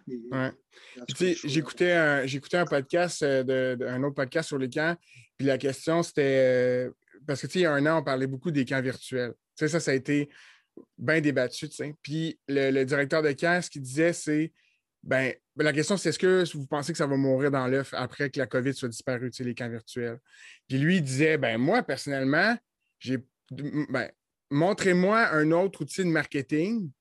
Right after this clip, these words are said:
Speaker 2: plus intéressant que de temps en temps à l'année sortir des boîtes thématiques de mon camp que je
Speaker 1: Mhm.
Speaker 2: rends disponible à ma clientèle pour qu'ils me suivent à l'année.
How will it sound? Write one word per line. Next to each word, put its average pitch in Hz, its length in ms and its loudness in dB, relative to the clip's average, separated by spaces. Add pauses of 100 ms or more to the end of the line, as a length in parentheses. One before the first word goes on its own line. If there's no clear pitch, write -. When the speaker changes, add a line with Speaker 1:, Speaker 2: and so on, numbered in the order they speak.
(600)
Speaker 2:
plus 214 340 4
intéressant 160 760 0 (640)
que 165 160 4
de 151 120 4
temps 180 280 0
en 165 140 2
temps 196 200 2
à 175 80 4
l'année 151 380 2
sortir 175 640 0
des 139 160 0
boîtes 156 340 0
thématiques 170 500 0
de 143 100 2
mon 131 240 -2
camp 143 320 -6 (600)
que 147 160 2
je 139 120 0
Speaker 1:
Mhm. 135 60 0
Speaker 2:
rends 156 100 6
disponible 160 460 2
à 147 80 4
ma 139 100 0
clientèle 143 480 0
pour 151 200 -2
qu'ils 143 140 -2
me 131 40 0
suivent 165 240 2
à 139 60 2
l'année. 131 360 -2